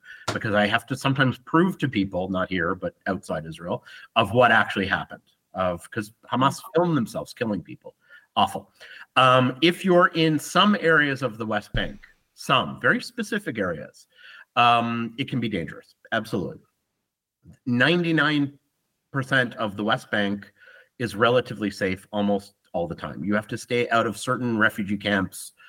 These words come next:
Um, mm, there are certain areas of Hebron, um, where you have to check if, you know, there's no ongoing issues at the time I've been to them, and most of the time it's fine, but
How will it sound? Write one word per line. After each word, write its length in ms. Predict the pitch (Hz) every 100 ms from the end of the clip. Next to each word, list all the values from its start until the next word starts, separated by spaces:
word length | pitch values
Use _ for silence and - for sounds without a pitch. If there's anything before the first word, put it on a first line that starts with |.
| - - - _ -
Um, 500 | 107 104 104 98 87 -
mm, 440 | 98 98 98 101 101
there 120 | 123
are 20 |
certain 240 | 117 156 139
areas 280 | 127 120 101
of 60 | -
Hebron, 760 | 127 117 120 113 110 110 110 - 104
um, 580 | 107 104 101 98 101
where 360 | 107 104 101 101
you 160 | 101 107
have 120 | 104
to 100 | 95 - _ -
check 420 | - 104 - - - _ -
if, 160 | 104 _ - 107
you 140 | 120
know, 120 | 110 98
there's 140 | 95
no 120 | 104
ongoing 800 | 98 104 101 98 101 98 95 95 - _ _ _ _
issues 600 | 117 - 113 107 101 -
at 120 | 107
the 60 | 107
time 240 | 113 113
I've 160 | 110 95
been 160 | 113 110
to 80 |
them, 320 | 104 107 101 98
and 280 | 92 90
most 240 | 98 101 -
of 60 |
the 40 | 104
time 160 | 110 98
it's 100 | -
fine, 340 | 101 101 101
but 140 | 95